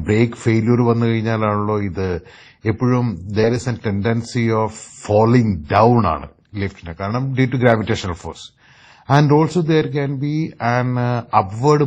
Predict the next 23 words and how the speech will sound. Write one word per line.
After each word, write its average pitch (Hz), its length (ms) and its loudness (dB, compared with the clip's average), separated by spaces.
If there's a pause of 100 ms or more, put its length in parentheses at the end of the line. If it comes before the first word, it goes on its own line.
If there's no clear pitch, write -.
movement 98 400 -4 (200)
which 117 220 -4
is 95 60 -8 (140)
very 139 200 8 (120)
rare 90 320 -2 (800)
in 165 60 6 (100)
the 165 60 4 (120)
case 117 340 0
of 170 100 -2 (360)
വി 127 100 2 (140)
എഫ് 135 140 -6
ഡി 160 80 2 (120)
failure 101 400 -2 (200)
or, 196 60 2 (500)
uh, 127 200 4 (140)
motor 139 320 2
failure. 92 340 0
വി 110 180 0
എഫ് 113 140 -4
ഡിയുടെ 131 200 -2 (100)
ഡയറക്ഷൻ 131 440 0 (140)
വന്നതിന് 120 380 -4
ശേഷം 135 280 -6